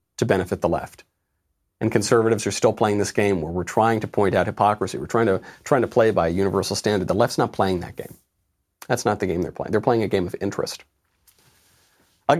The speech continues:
I'll give you a, a great example of censorship. A true, this is Orwellian. I know that word gets overused, but this is Orwellian.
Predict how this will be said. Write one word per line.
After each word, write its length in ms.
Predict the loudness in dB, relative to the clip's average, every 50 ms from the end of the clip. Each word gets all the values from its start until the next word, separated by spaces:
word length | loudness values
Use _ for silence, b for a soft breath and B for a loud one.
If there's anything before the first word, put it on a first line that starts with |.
| 4 4
I'll 160 | 4 4 4
give 160 | 2 2 2
you 240 | 4 4 2 2 0
a, 60 | -4
a 40 | -4
great 300 | -2 2 4 4 4 4
example 400 | 2 0 -2 -2 -2 -2 -4 -4
of 100 | -4 -4
censorship. 540 | -4 -6 -6 -6 -6 -6 -4 -4 -6 -6 -4
A 60 | -6 -6
true, 340 | -6 -2 2 4 4 4
this 180 | 4 4 2 2
is 100 | 2 0
Orwellian. 640 | 2 4 4 4 6 4 4 4 4 2 0 -2 -2
I 80 | -2
know 140 | 0 2 4
that 160 | 4 2 2
word 200 | 2 0 0 0
gets 160 | 0 -2 0 0
overused, 520 | -2 -2 -2 -2 -4 -4 -6 -6 -10 -6
but 140 | -4 0 2
this 160 | 2 4 4
is 100 | 4 4
Orwellian. 560 | 4 4 4 4 2 2 2 0 -2 -8 -12